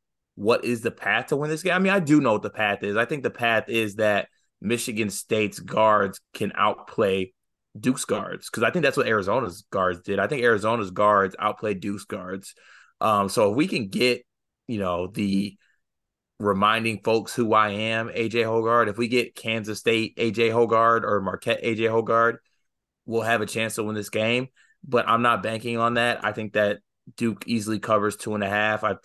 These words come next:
think they probably end up winning this game by probably about eight points, I would say, maybe more. But, um, I, I do think Michigan State will stay in it, uh, but Duke will pull away at the end. I just think they have too much for Michigan State right now.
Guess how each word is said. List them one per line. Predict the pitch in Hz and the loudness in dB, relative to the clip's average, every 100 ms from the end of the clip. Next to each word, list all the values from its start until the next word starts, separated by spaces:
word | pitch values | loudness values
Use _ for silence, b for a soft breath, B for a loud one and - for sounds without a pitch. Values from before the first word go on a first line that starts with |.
| _ | _
think | 107 101 | -6 -4
they | 98 | -2
probably | 101 101 101 110 | 0 0 0 -2
end | 104 | 0
up | 101 98 - _ _ _ _ - | -2 -2 -14 _ _ _ _ -6
winning | 104 107 107 | -4 -2 -2
this | 104 | -4
game | - 98 104 110 107 | -2 -2 0 0 0
by | 98 95 | 0 0
probably | 95 143 170 170 | 0 -4 -2 0
about | 113 101 | 0 0
eight | 104 - | -4 -8
points, | - 104 107 - | -8 -8 -8 -4
I | 107 | -2
would | 107 | -2
say, | - 113 117 120 _ _ | 0 0 0 -6 _ _
maybe | 110 101 | -4 -2
more. | 98 98 104 110 - _ _ | -2 0 0 -2 -8 _ _
But, | 113 110 | 0 2
um, | 107 101 98 95 90 - _ _ - | 2 4 2 2 -2 -10 _ _ -2
I, | 120 - | -2 0
I | 123 | -2
do | 135 | 0
think | 165 135 | 0 0
Michigan | 131 123 | 0 -2
State | 127 117 | 0 0
will | 98 | 0
stay | - 113 110 | 0 2 2
in | 120 | 0
it, | - - _ _ _ _ | -2 -10 _ _ _ _
uh, | 117 107 | 0 0
but | 98 101 | 0 -4
Duke | 107 107 | -4 -6
will | 98 | -8
pull | - 98 | -2 -2
away | 98 104 | -2 -6
at | - | -8
the | 98 | -10
end. | 104 110 - | -8 -10 -8
I | - | -4
just | 101 - | -4 -2
think | 101 | -2
they | 95 | 2
have | 95 | 0
too | 87 95 | -2 -6
much | 98 101 | -6 -8
for | - | -10
Michigan | 98 101 - | -10 -10 -12
State | - 110 101 | -8 -6 -6
right | 110 | -6
now. | 104 120 - | -8 -10 -10